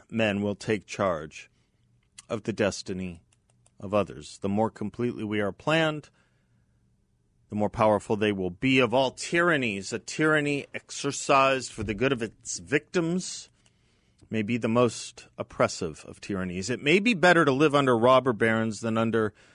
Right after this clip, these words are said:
omnipotent moral busybodies. The robber baron's cruelty may sometimes sleep. His cupidity may at some point be satiated, but those who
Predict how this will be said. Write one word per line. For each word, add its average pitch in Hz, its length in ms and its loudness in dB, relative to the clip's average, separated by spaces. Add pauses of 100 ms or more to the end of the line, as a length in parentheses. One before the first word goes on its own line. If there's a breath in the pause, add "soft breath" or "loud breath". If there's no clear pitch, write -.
(400 soft breath)
omnipotent 110 720 -2
moral 110 540 2
busybodies. 92 1000 -4
The 104 100 -4
robber 123 280 4
baron's 117 420 0
cruelty 123 540 -2
may 110 160 0
sometimes 110 760 -2
sleep. 139 460 -4 (640 soft breath)
His - 220 -8
cupidity 131 640 0
may 113 200 -2
at 101 140 -8
some 127 380 -2
point 120 320 -4
be 98 120 -10
satiated, 127 680 0
but 107 200 -12
those 190 280 4
who 139 140 -2